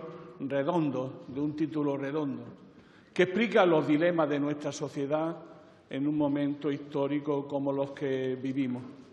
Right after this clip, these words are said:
Abuelo, ¿por qué habéis consentido eso? Yo me siento hasta interpelado. Llevamos veinticinco años discutiendo de pensiones, veinticinco años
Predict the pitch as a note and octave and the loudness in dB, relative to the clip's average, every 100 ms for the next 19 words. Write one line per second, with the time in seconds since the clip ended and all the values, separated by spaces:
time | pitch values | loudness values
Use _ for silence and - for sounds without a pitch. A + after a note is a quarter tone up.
0 | - - - - - - - - C#3+ F3 | -20 -20 -20 -20 -20 -20 -14 -2 2 4
1 | D3+ C3 B2+ - - C3+ C#3 F3 D#3 D3+ | 4 2 -4 -10 -8 -6 -4 -2 0 0
2 | D#3+ - D3+ D3 D3 C3+ C3+ D3 C#3+ C#3 | -2 -4 -4 -4 -2 -4 -2 -2 0 0
3 | C3+ C3 B2 C#3 - D3 - A2+ A2 - | -2 -4 -8 -12 -8 -6 -6 -14 -18 -20
4 | - - - - D3+ G#3 G#3 D#3 D3 F3+ | -20 -20 -18 -8 0 2 2 0 0 0
5 | D3+ C#3+ D3 D3 C#3 C3 B2+ B2 B2 B2 | -2 -2 -4 -4 -6 -4 -6 -4 -6 -6
6 | A#2+ - - - - - - - - - | -10 -16 -20 -20 -20 -20 -20 -20 -20 -20
7 | - - _ _ - - - - - - | -20 -20 _ _ -20 -20 -20 -20 -20 -16
8 | F#3 G#3 B3+ B3 E3 A3 F#3 G3+ G3 G#3 | 2 6 8 8 8 6 6 2 4 2
9 | D#3 E3 D3 C3 C3+ C#3+ - C#3 D3+ D3 | 4 2 2 0 -4 -6 -6 -2 0 0
10 | C3+ C3+ C3+ B2+ - A#2+ G#2+ - - - | -2 -4 -6 -8 -10 -12 -14 -18 -20 -20
11 | - B2+ D#3+ D3 D3+ D3 D#3 E3+ D3 D3+ | -18 -2 0 0 -2 -4 -4 -6 -4 -6
12 | C3+ A#2 | -6 -10